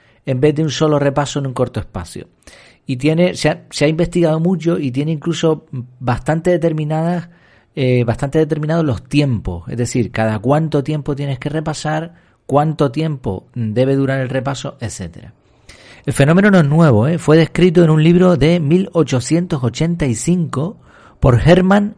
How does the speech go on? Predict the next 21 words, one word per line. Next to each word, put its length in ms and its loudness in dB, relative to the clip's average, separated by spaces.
Ebbinghaus. 840 0
Pero 160 0
no 140 4
vamos 220 4
a 40 0
hablar 220 0
hoy 100 2
de 160 -2
técnicas 580 -4
raras, 300 -8
¿eh? 160 -4
La 140 -2
idea 260 2
es 300 -2
simplemente 500 -2
trasladar 500 0
eso 260 -2
de 80 2
la 120 -2
memorización 720 -4
espaciada 720 -4